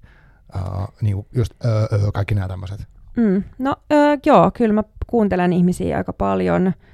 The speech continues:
Speaker 2: Ö, mä oon myös silleen niin kun, kuuntelen paljon musiikkia ja oon, ö, musikaalinen ihminen,
Speaker 1: Mm.
Speaker 2: että se varmaan myös auttaa. Mulla on silleen helppo oppia uusia kieliä ja,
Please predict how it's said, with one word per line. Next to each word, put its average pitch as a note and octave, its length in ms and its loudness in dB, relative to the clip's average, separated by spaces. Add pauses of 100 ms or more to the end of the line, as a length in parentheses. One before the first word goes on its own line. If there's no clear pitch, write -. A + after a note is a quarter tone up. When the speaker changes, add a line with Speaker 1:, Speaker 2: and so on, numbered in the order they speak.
(1120)
Speaker 2:
Ö, F3 40 4
mä F3 80 4
oon F3 80 4
myös F#3 260 2
silleen F3 280 0
niin F3 160 0
kun, E3 340 -2
kuuntelen F#3+ 320 -2
paljon F3 180 0
musiikkia F3 680 -2
ja D#3 140 -2
oon, D#3 280 -4 (340)
ö, C3 180 -6
musikaalinen D#3 760 -4
ihminen, C#3 540 -4
Speaker 1:
Mm. C#3 80 2
Speaker 2:
että A#2+ 260 -6
se D#3 200 -6
varmaan G#3 360 -2
myös G#3 220 -2
auttaa. F#3 600 -2
Mulla - 460 -8
on E3 60 0
silleen E3 200 -4
helppo E3+ 260 -4
oppia - 300 -4
uusia D#3 240 -4 (100)
kieliä D3 500 -4 (120)
ja, E3 60 0